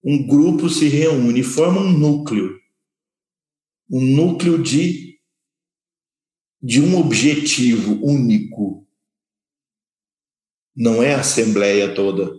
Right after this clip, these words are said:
Um grupo. Isso forma um núcleo.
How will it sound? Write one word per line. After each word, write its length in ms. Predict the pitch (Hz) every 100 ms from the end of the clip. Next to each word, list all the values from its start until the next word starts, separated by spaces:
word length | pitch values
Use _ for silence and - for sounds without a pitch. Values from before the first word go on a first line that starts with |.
| - _ _ _ _ _ _ _ _ _ _
Um 200 | 131 127
grupo. 580 | 110 123 117 113 101 - - _ _ -
Isso 260 | 107 107 -
forma 380 | - 120 127 135
um 60 |
núcleo. 640 | 117 110 107 104 98 92